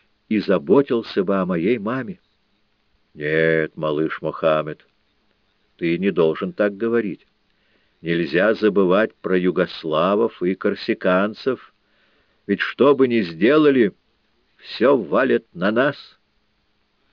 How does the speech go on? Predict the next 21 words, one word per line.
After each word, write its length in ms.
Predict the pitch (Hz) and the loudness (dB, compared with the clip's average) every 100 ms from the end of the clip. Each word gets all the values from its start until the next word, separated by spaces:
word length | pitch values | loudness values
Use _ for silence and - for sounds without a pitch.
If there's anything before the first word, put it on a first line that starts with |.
| _ _ _ _ _ | _ _ _ _ _
В 80 | - | 0
этом 320 | 147 160 147 | 2 2 0
квартале 520 | - 127 123 139 135 | 2 0 2 2 6
очень 540 | 135 165 160 - 110 104 | 8 6 4 -2 -4 -6
трудно 500 | - 98 107 87 87 | -2 0 0 -2 -4
воспитывать 760 | 85 - - 101 - 90 90 | -4 -8 -4 -4 -2 -4 -4
ребенка. 500 | 90 80 92 90 - _ _ _ _ _ _ _ _ _ _ _ _ _ _ _ _ _ _ _ _ _ _ _ _ _ _ | -4 0 -2 -2 -16 _ _ _ _ _ _ _ _ _ _ _ _ _ _ _ _ _ _ _ _ _ _ _ _ _ _
Но 200 | - 85 | -4 -2
у 100 | - | 0
меня 300 | 101 127 208 | 0 2 2
было 200 | 185 190 | 4 2
впечатление, 760 | 175 - 139 - 175 214 175 120 | 2 -4 -6 0 2 4 2 0
что 220 | - 113 | 0 -2
мсье 320 | 101 - 185 | -2 0 0
Хамиль 400 | - 143 156 190 | 2 0 2 0
что-то 420 | - - 180 180 | -4 -2 0 0
знает, 500 | 156 131 143 113 82 - - _ _ | -4 -2 0 2 0 -4 -20 _ _
только 380 | 147 156 - 139 | 2 2 2 -2
не 120 | 135 | 0
говорит 560 | 120 127 127 104 - 85 | 0 2 0 -2 -6 -10
мне. 300 | 73 69 | -10 -10